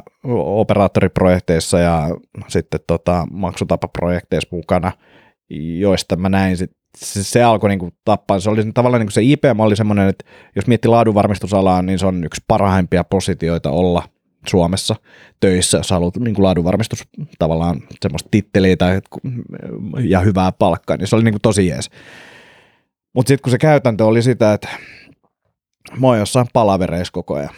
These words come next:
Ja sellaisissa palavereissa, missä meillä oli niinku pahimmillaan siellä joku viisitoista tyyppiä pöydän ympärillä, isoja hankkeita, jossa kaikki kertoo jotkut omat statukset, ketään ei kiinnosta muiden statukset,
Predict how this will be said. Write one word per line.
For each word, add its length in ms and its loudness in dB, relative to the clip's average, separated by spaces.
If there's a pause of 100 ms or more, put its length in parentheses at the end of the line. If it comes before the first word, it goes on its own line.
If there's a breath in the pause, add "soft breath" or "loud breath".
(240 loud breath)
Ja 220 -4 (140)
sellaisissa 480 2
palavereissa, 560 2
missä 160 -6
meillä 180 2
oli 180 0
niinku 280 -8
pahimmillaan 500 2
siellä 180 0
joku 160 -4
viisitoista 420 0
tyyppiä 400 -2
pöydän 340 2
ympärillä, 500 0 (680 soft breath)
isoja 340 2
hankkeita, 600 0 (160)
jossa 220 -8
kaikki 300 0
kertoo 560 0 (220)
jotkut 320 -6
omat 300 -2
statukset, 760 -2 (640)
ketään 600 2 (140)
ei 240 -2
kiinnosta 440 -2
muiden 360 2
statukset, 640 -2